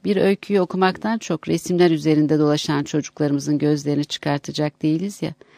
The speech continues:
ne olursa olsun bu büyük sorumluluğu üzerimize almamız gerekiyor.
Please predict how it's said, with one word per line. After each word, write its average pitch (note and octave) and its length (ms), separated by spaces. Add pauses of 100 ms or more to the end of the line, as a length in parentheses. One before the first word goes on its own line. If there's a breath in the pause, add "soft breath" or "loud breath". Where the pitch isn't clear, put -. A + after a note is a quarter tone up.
(260 soft breath)
ne A3 120
olursa F#3 340
olsun E3 360
bu E3+ 120
büyük F3+ 200
sorumluluğu D3+ 580
üzerimize D3 520
almamız C#3 460
gerekiyor. - 440